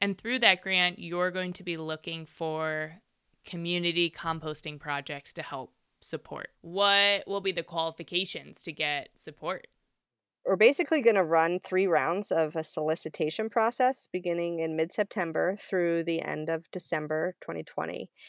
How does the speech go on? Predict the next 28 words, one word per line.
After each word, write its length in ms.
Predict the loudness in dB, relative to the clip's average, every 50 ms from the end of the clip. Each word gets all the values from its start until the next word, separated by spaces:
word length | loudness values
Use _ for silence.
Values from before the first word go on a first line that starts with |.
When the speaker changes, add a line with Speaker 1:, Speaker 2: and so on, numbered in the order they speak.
| -20 -20 -20 -20 _ -4 0
Speaker 2:
And 320 | 2 4 4 4 4 2
we're 80 | 2 2
gonna 120 | 2 2
be 100 | 2 2
looking 400 | 4 4 2 2 2 0 -2 -2
for 500 | 0 2 4 6 6 6 6 4 2 0 -4
projects 720 | 0 4 4 6 4 4 2 2 2 2 2 0 -4 -8 -8
who 220 | -4 -2 0 2
are 180 | 4 4 4 2
not 180 | 2 0 0 0
established 520 | 0 2 2 4 4 4 4 2 2 2
at 60 | 2
all, 260 | 2 4 2 0 -2 -4
just 160 | -8 -8 -6
someone 280 | -4 -4 -2 -2 -2 -2
who 100 | -2 -2
could 260 | -2 -2 -2 -2 0
wake 220 | 0 0 2 2 0
up 120 | -2 -2
tomorrow 380 | -2 -4 -2 0 0 0 0 -2
and 120 | -2 -2
say, 140 | -2 -2 0
"I 20 |
have 100 | 0 0
a 80 | -2 -2
really 220 | 0 0 0 0
good 160 | 2 2 2
idea 500 | 2 2 0 0 0 0 2 2 0 -2